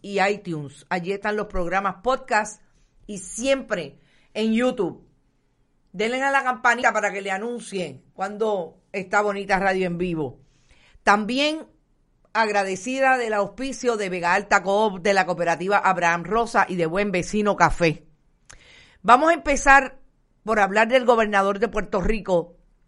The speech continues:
Pedro Pierluisi. Vamos a hablar también de Tatito Hernández, que ya, mire, como dicen en country, está reculando y está diciendo que está dispuesto a que el recorte de las pensiones sea después de un tope de dos mil.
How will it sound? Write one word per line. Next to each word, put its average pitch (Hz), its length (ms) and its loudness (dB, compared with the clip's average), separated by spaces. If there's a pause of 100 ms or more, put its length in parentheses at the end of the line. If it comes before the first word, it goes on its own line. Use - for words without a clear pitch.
(140)
Pedro 220 300 4
Pierluisi. 170 540 0
Vamos 202 240 0
a - 20 8
hablar 285 260 0
también 233 360 -2
de 240 80 -2
Tatito 196 380 -6
Hernández, 196 420 -4
que 151 140 -6
ya, 180 360 -2 (120)
mire, 175 440 -10 (380)
como 165 240 -2
dicen 196 260 -4
en 226 160 -6
country, 247 380 -2
está 202 180 -2
reculando 220 920 0 (420)
y 185 100 -4
está 185 180 0
diciendo 247 540 -2
que 202 80 -4
está 214 180 -2
dispuesto 226 640 -2
a 170 80 -2
que 165 340 -2
el 165 80 0
recorte 196 480 2
de 220 80 2
las 208 140 4
pensiones 196 520 0
sea 220 320 0
después 180 420 -4
de 202 60 -4
un 202 140 -6
tope 220 240 -2
de 202 100 -2
dos 165 160 -2
mil. 165 360 -6